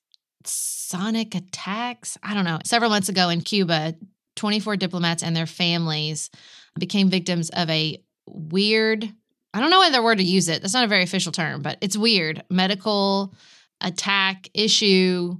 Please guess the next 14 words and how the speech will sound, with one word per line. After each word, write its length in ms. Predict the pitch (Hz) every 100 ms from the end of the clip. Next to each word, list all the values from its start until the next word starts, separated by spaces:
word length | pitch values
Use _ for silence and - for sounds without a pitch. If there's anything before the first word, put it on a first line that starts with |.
| - _ -
physical 640 | - 196 185 190 190 180 -
ailment 640 | 165 175 151 151 160 - -
in 180 | 190 190
which 400 | 196 190 - - _ _
there 240 | - 196 196
seems 380 | - 240 226 -
to 120 | 226
be 580 | 196 196 190 185 180 175 _ _ _ _ _ _ -
some 220 | - 226
sort 200 | 233 202
of 120 | 190
injury 760 | - 247 247 254 247 233 233 214
to 200 | - 202
the 240 | 180 170